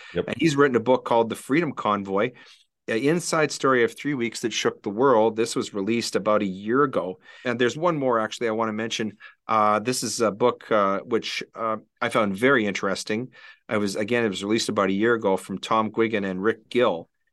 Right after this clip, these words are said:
Speaker 2: It's called Eyewitness to Deceit, and this Prime Minis-, Prime Minister Trudeau's info war on the Freedom Convoy. This is a book that's taken from a different, uh, perspective.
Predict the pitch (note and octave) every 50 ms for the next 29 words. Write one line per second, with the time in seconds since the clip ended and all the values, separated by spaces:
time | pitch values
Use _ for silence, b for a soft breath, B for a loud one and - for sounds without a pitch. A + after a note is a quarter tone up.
0 | _ _ G2+ G2 - - A2+ G#2+ G#2+ G#2 - - C3 C#3+ D3+ C#3 C#3+ C#3+ - -
1 | B2+ - - - G#2 G2+ G2 F#2 - - - B2 A#2 A2 - - - - - -
2 | F#2+ F#2+ F2+ - - - - C3 C3 C3 B2+ A#2+ A2+ - - - - - - C3
3 | C3+ C3+ C3+ B2+ - B2 - - C#3 B2+ A2+ G#2+ F#2+ - - C#3+ D3 D3+ D3 -
4 | - B2 A2 G#2+ G2+ G2+ G#2 G#2 G2+ G2+ F#2+ G2 B B B B _ - - A2+
5 | G#2+ G#2 G2+ - - B2+ C3+ C3 B2 A2+ - A#2 G#2 G2 F#2+ F#2 G2 F#2+ F#2+ G2
6 | B2+ D3+ - F3 D#3+ C#3+ C#3 A#2 A#2 A#2+ A#2+ A#2+ A#2 - - B B B B B
7 | B - G#2+ - - - C3+ C3 C3 - A#2 G#2 - G#2+ G2+ G2 F#2+ G2 C3 A#2+
8 | - - G#2+ F#2+ - - - A2 G2+ G2+ G2 F#2+ F#2+ - G#2+ - - - C3+ C3+
9 | C3+ - - G#2+ G#2+ -